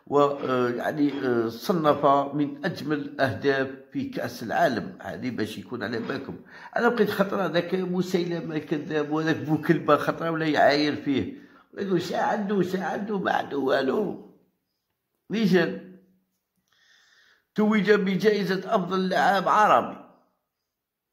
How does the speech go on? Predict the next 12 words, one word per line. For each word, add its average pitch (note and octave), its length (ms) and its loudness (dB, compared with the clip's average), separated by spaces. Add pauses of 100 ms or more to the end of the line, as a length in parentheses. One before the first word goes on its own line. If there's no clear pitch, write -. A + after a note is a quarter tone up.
(760)
توج G3+ 380 4
بجائزة F#3 760 0
أفضل F#3 300 -2
لاعب F3+ 320 2
في F3 160 -2
نادي F3 320 -2
بورتو F#3 640 0
لموس-، D#3 560 0
ل-، D3 680 -2
يعني B2 240 -2
في - 100 -10
الموسم. F#3 460 -2